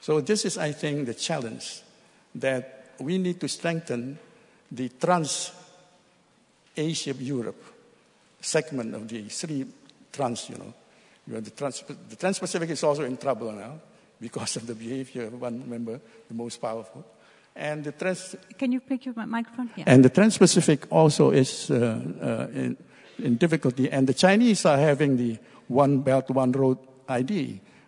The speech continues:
Speaker 1: which is, I think, f-, uh, very, very, very, very relevant. So that is, I think, my answer to your questions. Thank you.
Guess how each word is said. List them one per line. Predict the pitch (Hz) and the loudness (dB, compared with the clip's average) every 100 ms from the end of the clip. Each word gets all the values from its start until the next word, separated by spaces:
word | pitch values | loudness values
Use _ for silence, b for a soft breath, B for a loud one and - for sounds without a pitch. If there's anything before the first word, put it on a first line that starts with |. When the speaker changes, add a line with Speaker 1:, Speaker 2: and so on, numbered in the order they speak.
| _ | _
Speaker 1:
which | 127 127 | -4 -2
is, | 127 | -2
I | 135 127 | -2 0
think, | - 180 139 - - - b b b b b b _ _ _ _ _ _ _ _ _ - | 2 2 0 -4 -10 -18 b b b b b b _ _ _ _ _ _ _ _ _ -14
f-, | - | -4
uh, | - 135 | 0 2
very, | 143 147 | 2 0
very, | 135 139 135 123 - - - | 2 2 2 -2 -4 -12 -2
very, | 131 127 | 0 0
very | 123 123 123 | 0 -2 0
relevant. | 156 190 120 98 120 - _ b b b b b - | 2 2 0 -8 -14 -20 _ b b b b b -2
So | 143 135 135 151 - - | 2 4 4 2 -6 -2
that | 165 180 | -2 0
is, | 170 | -4
I | 160 139 | -4 -4
think, | - 131 160 | -2 -4 -2
my | 123 | -4
answer | 135 120 - 113 | -4 -6 -6 -10
to | 107 | -8
your | 104 | -10
questions. | - 117 - 123 - | -10 -14 -16 -18 -14
Thank | 113 110 | -14 -14
you. | - | -18